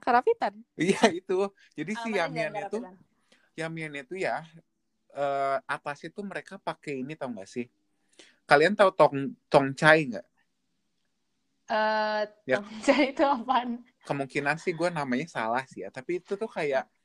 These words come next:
Speaker 2: kayak sesuatu yang asin banget gitu loh, kayak
Speaker 1: Oh, yang warna
Speaker 2: dicincang-cincang
Speaker 1: coklat.
Speaker 2: gitu, terus
Speaker 3: Itu
Speaker 2: jadi
Speaker 3: ayam deh.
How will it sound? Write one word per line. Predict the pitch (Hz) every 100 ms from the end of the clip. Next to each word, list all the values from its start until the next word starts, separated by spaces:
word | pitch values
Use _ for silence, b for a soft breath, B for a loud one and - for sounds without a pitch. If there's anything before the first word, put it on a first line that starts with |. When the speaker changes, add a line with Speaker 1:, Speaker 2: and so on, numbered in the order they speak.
| _ _ _
Speaker 2:
kayak | - 160 160
sesuatu | - - 156 143 156
yang | 143 127
asin | 135 - 156 147
banget | 131 127 127
gitu | 143 135 160
loh, | 185 214
kayak | 220 220
Speaker 1:
Oh, | 226 233 233 240
yang | 233
warna | 220 214
Speaker 2:
dicincang-cincang | 214 247 214 -
Speaker 1:
coklat. | - 240
Speaker 2:
gitu, | 214 110 107
terus | - - -
Speaker 3:
Itu | 320 - 427
Speaker 2:
jadi | 269
Speaker 3:
ayam | 330 277 302 349
deh. | 262 214